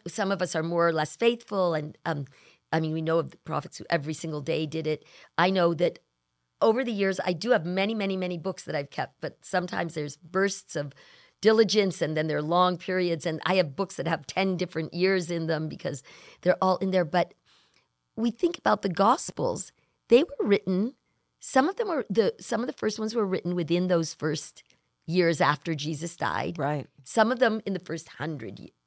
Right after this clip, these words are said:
Speaker 1: years, maybe, you
Speaker 2: Right.
Speaker 1: know, at the
Speaker 2: Longer.
Speaker 1: time. We, we should take advantage of the fact that we're still in our life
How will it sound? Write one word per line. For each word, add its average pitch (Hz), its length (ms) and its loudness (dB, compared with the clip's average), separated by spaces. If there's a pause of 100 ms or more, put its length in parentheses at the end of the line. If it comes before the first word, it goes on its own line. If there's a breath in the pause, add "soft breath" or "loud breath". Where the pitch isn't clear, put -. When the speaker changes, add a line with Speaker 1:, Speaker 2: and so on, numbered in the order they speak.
(540)
Speaker 1:
years, 170 580 -2
maybe, 165 420 -4 (120)
you - 100 -8
Speaker 2:
Right. 131 80 -4
Speaker 1:
know, 160 200 0
at - 80 -12
the 170 80 -4
Speaker 2:
Longer. 139 240 -4
Speaker 1:
time. 156 240 -2 (1200 loud breath)
We, 302 400 0 (180)
we 277 340 0
should - 260 -2
take 277 260 -2
advantage 226 520 0
of 185 100 -2
the 190 80 -2
fact 190 280 0
that - 120 0
we're 170 120 2
still 233 320 6
in 214 80 4
our 170 160 4
life 156 360 4